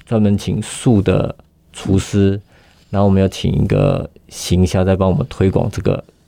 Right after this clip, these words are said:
Speaker 1: 概念。
Speaker 2: 嗯，嗯。
Speaker 1: 最大，然后人事成本再来，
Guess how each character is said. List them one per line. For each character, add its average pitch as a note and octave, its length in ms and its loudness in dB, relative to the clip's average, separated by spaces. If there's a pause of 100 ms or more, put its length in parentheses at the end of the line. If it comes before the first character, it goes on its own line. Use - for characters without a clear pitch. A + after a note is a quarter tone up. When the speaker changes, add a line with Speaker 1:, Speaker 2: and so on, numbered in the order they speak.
(280)
Speaker 1:
概 G2 180 0
念。 F#2+ 240 0 (180)
Speaker 2:
嗯， D3+ 340 2
嗯。 D#3+ 60 -2
Speaker 1:
最 A2 140 2
大， G2+ 340 -2
然 - 80 -2
后 F2+ 400 2 (160)
人 G2+ 180 2
事 B2+ 120 2
成 G2+ 140 0
本 F#2 220 2
再 G2 160 0
来， - 260 -4